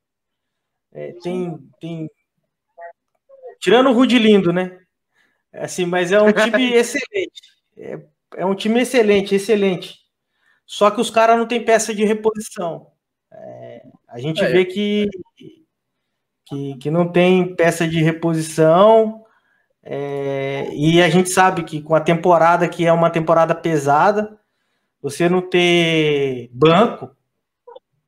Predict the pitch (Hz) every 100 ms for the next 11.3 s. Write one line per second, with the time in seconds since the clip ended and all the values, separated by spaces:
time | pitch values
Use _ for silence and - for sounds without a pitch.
0 | _ _ 139 123 127 160 214 156 - 202
1 | - 208 - - 240 226 - _ _ -
2 | - - - - - 135 131 175 165 151
3 | 160 156 - 160 139 156 214 220 - -
4 | 247 254 - - 196 277 - 160 143 117
5 | 107 92 - - - 120 147 165 185 190
6 | 208 214 220 202 131 160 156 147 175 262
7 | 392 - - - - 185 165 190 190 220
8 | 214 175 143 202 240 226 - 190 185 196
9 | 190 185 185 - 180 190 185 262 262 -
10 | _ _ - - _ _ - 226 - 370
11 | 370 - -